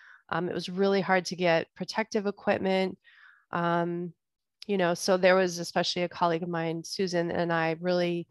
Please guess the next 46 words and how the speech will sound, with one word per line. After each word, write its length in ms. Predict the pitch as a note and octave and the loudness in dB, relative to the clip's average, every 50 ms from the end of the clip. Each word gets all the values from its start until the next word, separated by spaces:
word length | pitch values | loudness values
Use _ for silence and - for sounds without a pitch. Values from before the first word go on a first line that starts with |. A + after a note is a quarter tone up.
| _ _ _ _ _ _ _ _ _ _ _ _ _ | _ _ _ _ _ _ _ _ _ _ _ _ _
had 180 | - - G3 G3 | -2 0 0 2
a 40 | |
lot 220 | G3 G3+ F#3 F#3+ G3+ | 4 6 6 6 6
of 60 | G3+ | 4
conversations 560 | - - G3 F#3+ F#3 - F#3+ F3 - - F#3 | 2 0 0 0 0 0 -2 -2 -4 -4 -2
about 180 | F3 F3 E3+ E3+ | 0 0 0 2
how 140 | - F3+ E3+ | 2 0 0
do 80 | F3 | 0
we 100 | E3+ E3+ | -2 -4
do 160 | D#3+ - F3 | -4 -4 -2
this? 280 | D#3+ E3 E3 D#3+ - - | 0 2 0 0 0 -2
What's 240 | F3 E3+ - - - | -4 -4 -4 -6 -12
the 80 | - | -16
safest 500 | - - - F3 E3+ - - D#3+ - - | -8 -4 -2 -2 -2 -2 -4 -8 -6 -4
way? 320 | - E3+ D#3+ D#3+ D#3+ D#3+ E3+ - | -4 -2 -2 -2 -2 -2 -2 -2
How, 180 | D#3+ E3 D#3+ F3+ | -4 -4 -4 -4
you 100 | - F3+ | -6 -4
know, 120 | F3 E3+ D3 | -4 -2 -2
let's 280 | D#3 D#3+ - - - - - | -2 -4 -4 -6 -8 -12 -8
do 160 | E3 - G3 F#3+ | -4 -2 0 4
run 260 | G#3 B3+ C4 C4 C4 | 6 6 6 6 6
throughs. 300 | B3+ C4+ B3 A3+ A3 G#3 | 4 6 8 8 8 6
And 100 | G#3 G3 | 4 0
so 100 | - F3 | -2 -4
we 80 | E3+ | -2
got 180 | D#3+ E3 D3 - | 0 0 0 -2
together 300 | - - E3+ E3 D#3+ D#3 | -2 -4 -2 -2 -2 -4
and 100 | D3+ D#3 | -6 -6
practiced 580 | - - A3 G#3 G#3+ - - G3+ G3 F#3+ - - | -2 2 4 4 4 2 -2 -6 -6 -4 -4 -2
once 240 | E3+ E3+ - - | -4 -2 -4 -6
we 220 | - E3 D#3+ D#3+ D#3 | -8 -8 -8 -6 -6
had 140 | - D#3 D3+ | -6 -6 -6
the 80 | D#3 D#3+ | -4 -6
equipment. 560 | D#3+ - - G#3+ F#3+ G3 G3+ G3+ G3+ F#3 - _ _ - - - - _ _ _ - | -6 -4 -4 -4 -2 0 0 0 0 0 -4 _ _ -20 -20 -20 -20 _ _ _ -6
Um, 520 | - F3 F3 E3+ D#3+ D#3+ D#3+ D#3+ E3+ E3 - _ _ _ _ _ _ _ _ _ _ _ _ _ _ - - | -4 -2 0 0 -2 -2 -4 -6 -8 -10 -12 _ _ _ _ _ _ _ _ _ _ _ _ _ _ -6 -2
but 120 | - F#3+ | 0 2
again, 200 | G3 G#3+ G#3+ G#3 | 4 6 6 6
I 100 | G3 F3+ | 6 6
had 200 | F3+ E3+ G#3 G3+ - | 6 4 2 2 2
to 140 | - F#3+ F#3 | -2 -8 -8
really 360 | F3 F#3 G3 G3 G3+ G3+ G3 | -6 -4 -2 0 0 0 0
listen 280 | F#3+ F#3+ - - G3+ | 0 -2 -4 -4 -6
to 160 | F#3 - - F#3+ | -8 -6 -4 -2
my 120 | F3 F3 | -2 -2
gut 340 | D#3+ - F3+ E3+ F3 E3+ - | 0 2 2 4 4 4 2
and, 260 | - E3+ E3+ F3+ F3 | 0 -2 -4 -4 -6